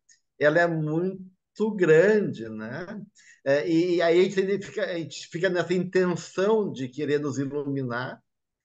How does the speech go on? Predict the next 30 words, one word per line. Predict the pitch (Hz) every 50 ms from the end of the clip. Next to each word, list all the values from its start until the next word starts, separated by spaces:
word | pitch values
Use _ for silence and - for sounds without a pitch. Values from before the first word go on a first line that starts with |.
| _ _ _
de | - 135
buscar | 139 143 156 135 147 - - 143 139 135 135 127 123 - - _ _ _ _ _
o | 147 147
bem | 135 147 156 156 151 151
e |
a | 143 135
verdade, | 120 131 131 123 117 113 127 135 151 180 202 202 165 127 127 131 123 - - _ _ _
mas | - 156 165 156
muitas | 147 185 208 220 220 202 190 165 147 123 110
vezes | 127 165 190 190 - 160
negando | 180 196 202 202 175 165 160 180 196 220 240 247 233 202 185
a |
nossa | 151 143 131 120 - 123 110
sombra, | - _ _ - 110 107 107 104 101 117 127
negando | 143 151 139 135 143 175 214 233 220
a | 208
nossa | 185 160 156 156
própria | 127 143 143 139 139 123
realidade. | 110 127 120 120 127 127 - 113 104 - - - _ - - _ _ _ _ _ _ _ -
E | 160
aí | 160 165
começa, | 160 180 190 185 175 165 170 180 180 - 185
então, | 185 185 180 175
a | 180
haver | 165 170 175
uma | 185 185 180
discrepância | 180 - - _ _ 185 190 190 196 190 - 165 160 180 208 208 208 - - 151 127 - _ - _ _
e | 165
uma | 180 185 180
dissociação | 180 - - 190 196 190 196 202 202 202 - - - 180 175 170 160 151 131 -